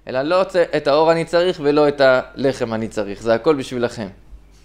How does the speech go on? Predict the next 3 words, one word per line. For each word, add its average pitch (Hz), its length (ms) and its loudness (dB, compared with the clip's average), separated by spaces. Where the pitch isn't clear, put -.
פסוק - 240 -6
אומר, 135 420 2
"ויה-, 139 380 4